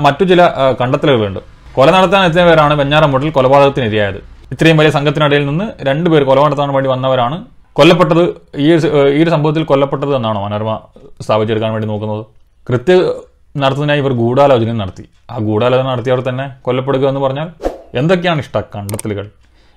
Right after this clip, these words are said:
എതിർ സംഘത്തിലെ ചിലരെ അപായപ്പെടുത്തുക എന്നായിരുന്നു ലക്ഷ്യം ഈ കൊല്ലപ്പെട്ടവർക്ക്. കയ്യിൽ ആയുധം പോലും ഇല്ലാതെ വന്ന് സ്വയം രക്ഷയ്ക്ക് വേണ്ടി അവസാനം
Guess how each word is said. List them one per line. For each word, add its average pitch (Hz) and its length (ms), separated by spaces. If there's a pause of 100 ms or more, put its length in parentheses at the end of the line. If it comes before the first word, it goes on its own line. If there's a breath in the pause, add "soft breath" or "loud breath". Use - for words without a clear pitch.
(100)
എതിർ 160 180
സംഘത്തിലെ 190 380
ചിലരെ 160 260
അപായപ്പെടുത്തുക 156 640
എന്നായിരുന്നു 131 340
ലക്ഷ്യം 104 280 (380)
ഈ 120 80
കൊല്ലപ്പെട്ടവർക്ക്. 104 580 (520)
കയ്യിൽ 123 260
ആയുധം 131 300 (100)
പോലും 123 240
ഇല്ലാതെ 117 260
വന്ന് 117 220 (100)
സ്വയം 131 300
രക്ഷയ്ക്ക് 160 260
വേണ്ടി 135 180
അവസാനം 131 320